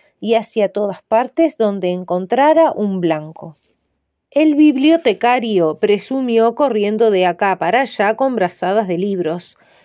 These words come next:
y con toda la barahunda y aspavientos en que se deleita la autoridad insecto. Las señoritas instructoras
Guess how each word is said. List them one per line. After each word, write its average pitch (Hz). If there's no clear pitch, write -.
y 190
con 196
toda 202
la 180
barahunda 185
y 175
aspavientos 214
en 233
que 220
se 202
deleita 226
la 220
autoridad 196
insecto. 175
Las -
señoritas 302
instructoras 233